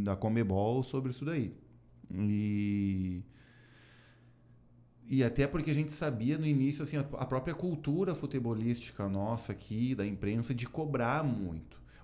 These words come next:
Hoje, quando um árbitro vai no var, mas no fim das contas ali a decisão ficou certa, amanhã ninguém mais se lembra que tu foi.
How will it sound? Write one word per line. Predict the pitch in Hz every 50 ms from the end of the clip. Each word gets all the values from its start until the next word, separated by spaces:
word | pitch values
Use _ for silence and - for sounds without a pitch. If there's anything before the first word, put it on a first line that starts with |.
| -
Hoje, | 131 127 143 180 208 214 - - 196
quando | - - 165 165 151 151
um | 147 139
árbitro | 131 139 147 147 - 139
vai | 120 110 110 110 117 131 147 156 156
no | 143 139
var, | 113 98 107 107 110 120 123 127 123 117
mas | 104 107 101 95
no | 104 110 101
fim | - 117 117 120
das | 117 113 -
contas | - 110 120 123 120 123 110
ali | 107 104 110 123
a | 117
decisão | 107 110 104 - 117 98 107 117 120
ficou | 135 127 - 110 107 98
certa, | - 104 95 104 123 156 180 185 - 127 104 - - - - - -
amanhã | - 139 156 170 170 165 147 135 143 165
ninguém | 190 214 226 277 269 190 190 185 190 214 254 311 311
mais | 302 254 175 165 185 196 185
se | - 208
lembra | 190 156 139 143 165 190 202 175 147
que | - -
tu | - 123
foi. | - - - 98 92 87 80 80